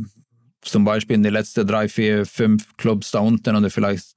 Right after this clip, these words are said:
sogar sieben, acht Clubs da unten, die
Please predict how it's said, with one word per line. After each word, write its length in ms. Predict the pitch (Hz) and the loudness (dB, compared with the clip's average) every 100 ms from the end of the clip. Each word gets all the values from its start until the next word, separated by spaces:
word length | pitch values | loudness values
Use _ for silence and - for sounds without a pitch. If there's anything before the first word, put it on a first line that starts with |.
| _ - | _ -4
sogar 380 | 113 104 104 98 | -2 0 -2 -2
sieben, 380 | - 107 104 | -2 0 0
acht 260 | 110 127 - | -2 -6 -2
Clubs 260 | 131 110 131 | -2 -2 0
da 80 | |
unten, 480 | 120 127 143 139 131 _ _ _ _ _ | 0 0 0 -2 -2 _ _ _ _ _
die 840 | - 110 107 107 107 107 107 104 | -2 0 0 0 -2 -4 -4 -6